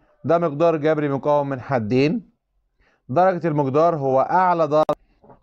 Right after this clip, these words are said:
يبقى درجة المقدار الجبري هي أعلى درجة للحد الجبري. طب درجة الحد الجبري ده الرابعة، اتنين واتنين، أس اتنين أس اتنين يبقى أس أربعة. طب وده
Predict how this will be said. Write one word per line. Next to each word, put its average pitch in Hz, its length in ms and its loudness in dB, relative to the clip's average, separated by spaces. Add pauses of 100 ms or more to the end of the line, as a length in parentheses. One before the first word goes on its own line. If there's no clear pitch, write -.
(220)
يبقى 110 160 0
درجة 160 300 2
المقدار 156 680 0 (120)
الجبري 147 680 0 (340)
هي 147 560 0 (420)
أعلى 156 500 0
درجة 143 440 2
للحد 135 440 -4
الجبري. 110 360 0
طب 117 160 0
درجة 202 260 0
الحد 175 300 -4
الجبري 170 360 0
ده 170 220 0 (760)
الرابعة، 143 580 2
اتنين 135 280 -2
واتنين، 139 560 0
أس 127 200 -2
اتنين 147 360 0
أس 127 120 -4
اتنين 135 200 -2
يبقى 151 200 2
أس 143 140 -6
أربعة. 127 500 -2 (680)
طب 113 120 -4
وده 131 400 2